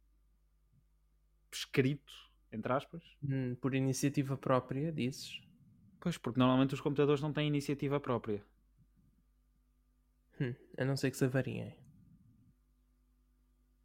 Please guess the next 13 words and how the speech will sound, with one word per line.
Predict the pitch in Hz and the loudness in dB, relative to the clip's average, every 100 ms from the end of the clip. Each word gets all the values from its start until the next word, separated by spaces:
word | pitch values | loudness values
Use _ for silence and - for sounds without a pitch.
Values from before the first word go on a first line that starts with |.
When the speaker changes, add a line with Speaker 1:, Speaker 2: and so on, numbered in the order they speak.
| _ _ _ | _ _ _
Speaker 1:
E | 135 | -4
a | |
não | 113 | -2
ser | 113 113 | -2 -4
que | - | -2
sejam | 110 113 110 | -2 0 0
a | |
Robo | 107 110 110 | 0 -2 -2
Sofia. | - - 95 92 _ _ - - _ _ _ _ _ - - | -8 -12 -12 -12 _ _ -20 -20 _ _ _ _ _ -20 -20
Speaker 2:
<laughs> | - - - 151 165 170 180 180 180 - - - - - - 233 - 285 | -14 -10 6 6 8 8 8 8 6 4 -16 -20 -18 -18 0 0 4 4
Speaker 1:
Não, | 127 110 | 6 6
mas, | 110 107 | 4 2
sim, | - - _ - - 131 | -4 -14 _ -20 -14 -8